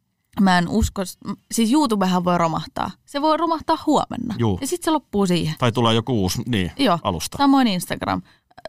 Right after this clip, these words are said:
Speaker 1: ö, samoin T V. Siis kaik-, kaikki tää, mitä me tehdään, on hyvin, ö, katoavaista
Speaker 2: Mm.
Speaker 1: niinku lähtökohtaisesti.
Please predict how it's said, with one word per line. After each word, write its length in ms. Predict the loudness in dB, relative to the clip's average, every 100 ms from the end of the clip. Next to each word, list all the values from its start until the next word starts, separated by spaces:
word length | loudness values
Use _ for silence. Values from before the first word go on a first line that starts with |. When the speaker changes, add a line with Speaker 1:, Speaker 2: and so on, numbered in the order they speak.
| -10
Speaker 1:
ö, 80 | -8 -6
samoin 480 | 0 2 2 2 0
T 60 | 0
V. 480 | 0 0 -2 -2 -2
Siis 200 | -2 -2
kaik-, 280 | 0 -2 -4 _ -4
kaikki 380 | -4 -2 -8
tää, 300 | -2 0 2
mitä 200 | 0 -2
me 120 | -2 0
tehdään, 360 | 0 2 2
on 180 | 2 2
hyvin, 460 | 2 2 0 -2 -4 _ _ _ -4
ö, 280 | 0 0 2
katoavaista 880 | 0 0 -4 -2 -4 -4 -6 -6 -6 -2
Speaker 2:
Mm. 60 |
Speaker 1:
niinku 280 | 0 0 -2 -4
lähtökohtaisesti. 1000 | -6 -6 -10 -10 -12 -12 -10 -6 -4